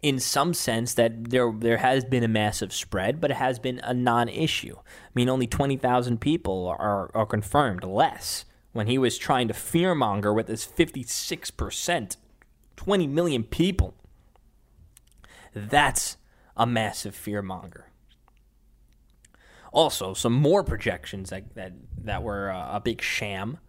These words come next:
Experts said that New York would need four,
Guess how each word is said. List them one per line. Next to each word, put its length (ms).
Experts 600
said 240
that 240
New 200
York 600
would 240
need 400
four, 240